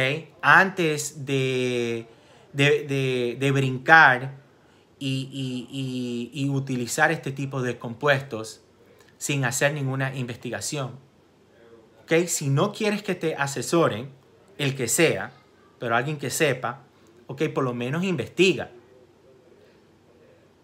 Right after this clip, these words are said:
Y sácate de la cabeza de que los sarms es más saludables que esteroides y no tienen efectos secundarios, porque sí tienen. Los verdaderos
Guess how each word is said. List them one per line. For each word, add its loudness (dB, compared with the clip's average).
Y -2
sácate 4
de 2
la 2
cabeza 2
de -6
que -10
los -4
sarms 0
es -6
más 2
saludables 0
que -6
esteroides -4
y -6
no -4
tienen -6
efectos -8
secundarios, -6
porque -10
sí -4
tienen. -4
Los 4
verdaderos 4